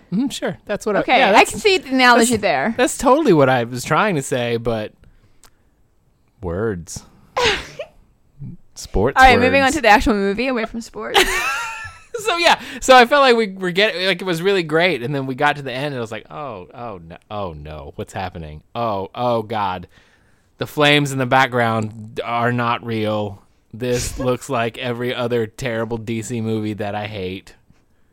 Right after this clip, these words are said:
Speaker 1: Specifically, the shot where she's holding the tank above her head. Fa-, fake,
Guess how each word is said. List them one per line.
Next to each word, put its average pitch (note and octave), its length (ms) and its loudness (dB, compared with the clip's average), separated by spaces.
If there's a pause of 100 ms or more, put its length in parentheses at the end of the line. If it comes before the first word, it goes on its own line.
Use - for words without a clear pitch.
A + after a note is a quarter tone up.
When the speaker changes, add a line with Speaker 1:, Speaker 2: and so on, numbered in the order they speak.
(760)
Speaker 1:
Specifically, B2+ 920 0
the A#2 140 -4
shot C3+ 320 -2
where A#2+ 100 -8
she's G#2+ 200 -12
holding A#2 280 -6
the G2+ 80 -10
tank A#2+ 360 -12
above C3 260 -6
her D3+ 120 -2
head. D#3+ 440 -10 (1800)
Fa-, - 280 -12 (120)
fake, F#2 600 -14